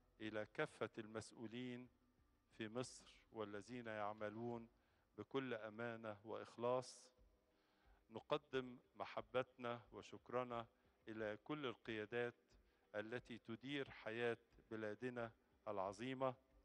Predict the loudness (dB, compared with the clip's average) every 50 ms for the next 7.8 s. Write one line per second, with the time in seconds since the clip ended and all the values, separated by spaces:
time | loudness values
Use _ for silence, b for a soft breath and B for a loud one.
0 | -20 _ _ b b b b b b b b 0 2 2 2 2 0 -2 -2 -2
1 | 0 0 -2 -2 -4 -4 -4 -4 -2 -2 -2 -2 0 0 -2 -2 -2 -4 -6 -10
2 | -8 -8 -8 -4 -2 -2 -2 -2 -2 -2 -4 -4 -6 b b b b b b b
3 | b -4 -4 -4 -2 -4 -2 0 0 0 0 -2 _ 0 0 0 -2 -6 -14 -20
4 | -8 -6 -4 -4 -4 -4 -4 -4 -4 -4 -6 -6 -8 -6 -4 -2 0 2 2 2
5 | 2 0 -2 -2 -2 -4 -4 -2 -2 -4 -2 0 2 2 2 0 -2 -10 -20 b
6 | b b b b b b b b b b -6 -6 -4 -4 -4 0 2 4 6 6
7 | 6 4 2 0 0 0 0 2 0 -2 0 2 2 0 0